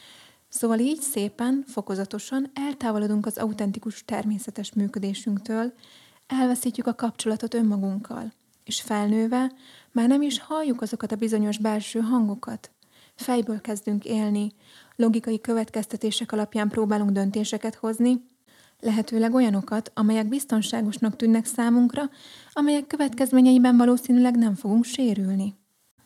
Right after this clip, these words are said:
Így létrehozunk egy kiüresedett életet, ahol szorítjuk a kormányt, egy percre sem engedjük el, nehogy valami baj történjen. Kontrollálni próbálunk mindent, bosszankodunk, ha nem megy,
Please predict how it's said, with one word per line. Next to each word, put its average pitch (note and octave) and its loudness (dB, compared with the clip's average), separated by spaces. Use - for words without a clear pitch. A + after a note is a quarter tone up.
Így A#3+ 2
létrehozunk A3+ 0
egy A#3 -6
kiüresedett A3 -2
életet, A3 -4
ahol A#3 0
szorítjuk A#3 -2
a G#3 -2
kormányt, G#3+ 0
egy G3 -14
percre G3+ -6
sem G#3+ -2
engedjük A3 0
el, A#3+ 0
nehogy C4 6
valami B3+ 6
baj A#3 2
történjen. G#3 -2
Kontrollálni G#3+ 4
próbálunk G#3 -2
mindent, G#3+ 4
bosszankodunk, G#3 0
ha - -4
nem G3 -2
megy, A3 -4